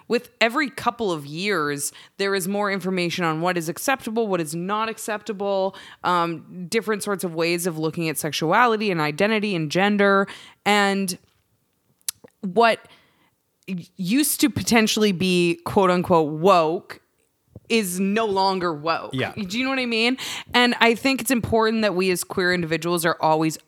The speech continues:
Speaker 1: open to growing and learning and changing our minds in the same way that we expect people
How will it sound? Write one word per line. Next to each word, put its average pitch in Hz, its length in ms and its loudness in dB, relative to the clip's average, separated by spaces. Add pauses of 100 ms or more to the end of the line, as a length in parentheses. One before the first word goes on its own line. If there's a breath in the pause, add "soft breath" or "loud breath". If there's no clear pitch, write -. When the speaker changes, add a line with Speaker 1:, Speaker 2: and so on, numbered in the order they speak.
Speaker 1:
open 180 600 2 (320 loud breath)
to 165 720 0
growing 170 400 2
and 160 80 -2
learning 156 280 0
and 156 80 -2
changing 156 440 0
our 151 160 4
minds 151 400 4
in 180 80 0
the 170 80 0
same 175 200 2
way 170 120 4
that 160 100 4
we 151 100 2
expect 156 400 0
people 156 240 -4